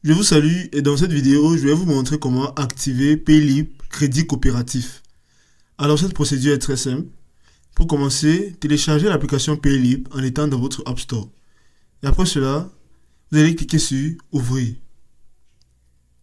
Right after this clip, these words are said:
À partir d'ici, vous serez amené sur la plateforme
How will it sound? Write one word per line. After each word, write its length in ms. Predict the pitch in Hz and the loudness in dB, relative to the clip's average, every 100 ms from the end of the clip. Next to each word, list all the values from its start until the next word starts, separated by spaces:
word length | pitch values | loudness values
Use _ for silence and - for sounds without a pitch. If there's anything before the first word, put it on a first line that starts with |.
| _ _ _ _ _ _ _ _ - | _ _ _ _ _ _ _ _ -6
À 80 | 170 | 0
partir 260 | 190 233 | 2 2
d'ici, 240 | 202 - 170 | 2 2 0
vous 80 | |
serez 360 | 175 - 139 147 | 0 0 2 2
amené 560 | 131 127 131 147 190 - _ - _ | 2 0 0 -2 -4 -10 _ -20 _
sur 540 | - - 135 143 147 | -10 -2 0 2 0
la 100 | 123 | -4
plateforme 720 | 123 151 147 - 131 139 165 | -2 -2 -2 -2 -4 -4 -8